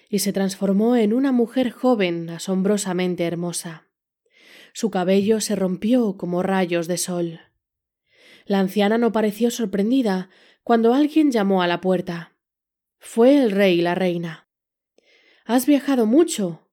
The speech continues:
dijo amablemente. No habría sido necesario si no hubiera despedido a su hija hace tres años. Pensó que la pareja real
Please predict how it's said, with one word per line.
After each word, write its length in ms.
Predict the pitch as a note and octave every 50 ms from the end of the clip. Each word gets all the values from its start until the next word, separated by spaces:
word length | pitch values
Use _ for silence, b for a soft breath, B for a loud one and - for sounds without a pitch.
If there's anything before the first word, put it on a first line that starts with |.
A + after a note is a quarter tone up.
| _ _
dijo 320 | - G3 G3 G3 F#3+ - G3
amablemente. 840 | F#3 F#3 F3+ F3+ F#3 F#3 F#3 F#3 F3+ F3+ E3+ F3 E3 E3 D#3+ - _ _ _ _ _ _ b b b b b b b b
No 100 | - A3+
habría 260 | A#3 A3 A#3 B3 B3+ A#3+
sido 240 | - C4+ A#3 A#3
necesario 720 | A3+ G#3+ G3 G#3+ G3 G3 - G#3+ G#3 G3+ G3 F#3 F3 F3 b b b b b b
si 180 | - - A#3+ A#3
no 140 | A#3+ C4+
hubiera 320 | D4 C#4+ C#4 C#4 C#4+ D4 C#4+
despedido 500 | C4 B3 - - G#3+ G#3 A3+ A#3 B3 A#3+
a 60 | A#3
su 180 | A#3+ - G3 G3+
hija 380 | A#3+ B3 B3 - F#3+ F3 F3
hace 200 | F3 F3 - G3
tres 260 | - F#3 F3+ - -
años. 580 | F#3+ F3+ F3+ F3 E3+ E3+ E3+ - - - - _ _ _ _ _ _ _ _ _ b b b b b b b
Pensó 420 | - G#3+ G3+ F#3+ - - G#3+ G#3+ G#3+
que 100 | A#3 G#3+
la 140 | G#3 G3
pareja 380 | G3 F#3+ F#3+ G#3+ G#3+ G#3+ G#3+ A3
real 480 | G#3 G3+ G3+ A3 A3+ A#3 A#3 A#3 A#3